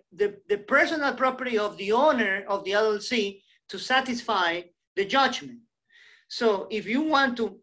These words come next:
if you want to assure, if you want to be sure, if you want to assure yourself that you, you will enjoy, that you will have the limited liability protection of the limited liability company,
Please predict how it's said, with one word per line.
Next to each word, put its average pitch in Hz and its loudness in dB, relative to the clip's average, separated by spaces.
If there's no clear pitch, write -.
if 196 -8
you 247 -4
want 240 0
to 170 -8
assure, 170 -4
if 175 -12
you 202 -4
want 220 0
to 202 0
be 180 -6
sure, 226 0
if 160 -8
you 190 -6
want 202 -2
to 180 -6
assure 285 -2
yourself 226 -2
that 180 -2
you, 214 -4
you 202 -4
will 208 4
enjoy, 190 2
that 151 -10
you 175 -4
will 190 -4
have 190 0
the 165 -8
limited 233 0
liability 254 0
protection 196 0
of 165 -6
the 165 -8
limited 226 -2
liability 180 -2
company, 240 -2